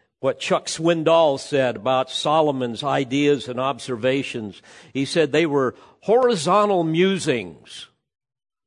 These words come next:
Horizontal musings. The bitter, barren, boring side of life seen through disillusioned eyes. But on a few rare occasions,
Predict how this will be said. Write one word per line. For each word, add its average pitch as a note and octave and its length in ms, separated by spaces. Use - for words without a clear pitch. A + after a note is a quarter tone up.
Horizontal F3+ 920
musings. C#3 1000
The B2 100
bitter, E3+ 360
barren, E3 460
boring E3 400
side E3 320
of B2 100
life D#3 580
seen E3+ 380
through D#3 260
disillusioned D3 840
eyes. A2 500
But G3+ 340
on G#3+ 200
a D#3 80
few C#4 460
rare A#3 320
occasions, C#3+ 1000